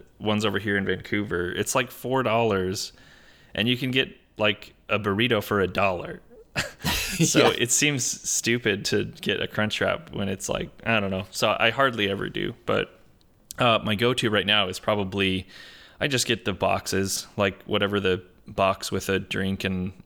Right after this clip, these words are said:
Speaker 1: all the stuff in it. It's usually, like, um,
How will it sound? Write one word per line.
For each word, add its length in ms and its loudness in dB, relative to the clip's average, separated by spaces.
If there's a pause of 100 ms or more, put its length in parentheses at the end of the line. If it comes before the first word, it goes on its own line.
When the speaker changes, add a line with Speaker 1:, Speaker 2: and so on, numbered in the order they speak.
(160)
Speaker 1:
all 120 0
the 80 -6
stuff 300 -2
in 100 -2
it. 300 -6
It's 160 -4
usually, 260 2
like, 300 0 (840)
um, 480 0